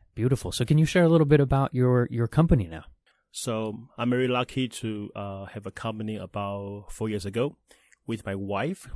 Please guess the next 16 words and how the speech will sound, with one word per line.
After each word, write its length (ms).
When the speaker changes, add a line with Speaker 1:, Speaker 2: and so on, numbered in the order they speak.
Speaker 2:
When 180
I 160
finished 800
the, 400
the, 300
uh, 300
the 120
project 500
about 520
a 160
radio 300
host 340
in 100
Taipei 260
radio 160
station, 480